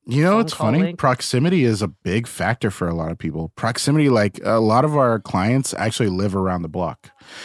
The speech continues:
Speaker 1: And that's actually kind of an important
Speaker 2: Well, that,
Speaker 1: detail
Speaker 2: yeah,
Speaker 1: of
Speaker 2: that
Speaker 1: why
Speaker 2: makes
Speaker 1: you need to be
Speaker 2: sense.
Speaker 1: on maps. Like, because most people are gonna check the distance and be like, "Well, this studio's,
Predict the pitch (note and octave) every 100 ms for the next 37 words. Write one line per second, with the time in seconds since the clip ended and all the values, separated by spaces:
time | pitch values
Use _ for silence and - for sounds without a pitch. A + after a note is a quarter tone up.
0 | - - - G#2+ B2+ - E3 - C#3+ C#3+
1 | B2 G2 G2 - - A2+ G2 G2 D3+ D#3
2 | A#2 G#2+ C3 C#3 A#2+ B2 A2+ A2+ A#2 A2+
3 | F#2+ F2 G#2+ A2+ D#2+ - G2+ F#2 A2+ C3
4 | G#2+ F#2+ G#2+ - - G#2+ A2 D3 - A#2
5 | C3+ D#3 B2 A2+ G2 A#2 G#2+ G2 F2 G2
6 | C3+ B2+ A#2+ G#2+ G2+ - - - - A#2+
7 | D3 - D#3+ C#3 A#2+ A2 G#2